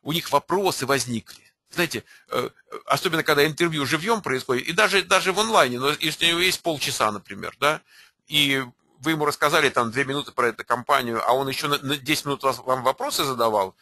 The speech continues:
ну так вы же уже сколько времени слопали от этого интервью, и уже мало осталось там на такие вещи, где вам нечего сказать, может быть, или лучше бы туда не заходить.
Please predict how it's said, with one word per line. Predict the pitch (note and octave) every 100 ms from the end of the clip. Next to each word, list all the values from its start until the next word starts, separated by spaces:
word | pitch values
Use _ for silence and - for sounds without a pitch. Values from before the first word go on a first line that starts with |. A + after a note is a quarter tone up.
| -
ну | C3+
так | - D3+
вы | D#3
же | D#3+
уже | D3 D3+
сколько | E3+ E3+
времени | D#3 D#3 C#3 C3+
слопали | F3+ A3 - A2 G#2+ -
от | -
этого | A#2+ A#2+ A#2+
интервью, | B2 C#3 C3 A#2 A#2
и | A2
уже | B2+ B2 C3
мало | C3 B2+ B2
осталось | - B2 A#2+ -
там | A2+ A#2 _ _ -
на | B2
такие | B2+ - C3+
вещи, | B2 B2+ - A#2
где | A2+ A#2+
вам | A#2+ B2+
нечего | G#3 - C#3
сказать, | - A2+ A2 -
может | G#2 G2
быть, | F#2+
или | G#2 A2
лучше | B2 - G#2
бы |
туда | G#2 A2 G#2+
не | G#2
заходить. | G#2 C3 E3 G#3